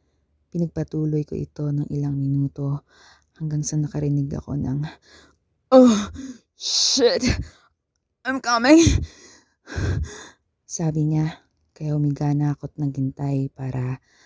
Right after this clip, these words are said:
paulanan ng grasya. Nakapikit ako at damang-dama ang moment. Handang-handa, mabibiyayaan ng katas ng ilang araw ko ring inimagine mula sa mga pictures niya sa Tinder.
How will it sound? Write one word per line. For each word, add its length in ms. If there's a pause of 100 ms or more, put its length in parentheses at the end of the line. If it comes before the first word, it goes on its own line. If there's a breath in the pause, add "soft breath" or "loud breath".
(840 soft breath)
paulanan 480
ng 160
grasya. 640 (720)
Nakapikit 560
ako 320 (800 soft breath)
at 160
damang-dama 720
ang 80
moment. 480 (560 soft breath)
Handang-handa, 640 (500 soft breath)
mabibiyayaan 1000
ng 80
katas 640 (240 soft breath)
ng 160
ilang 240
araw 240
ko 160
ring 160
inimagine 640
mula 240
sa 160
mga 160
pictures 480
niya 80
sa 80
Tinder. 480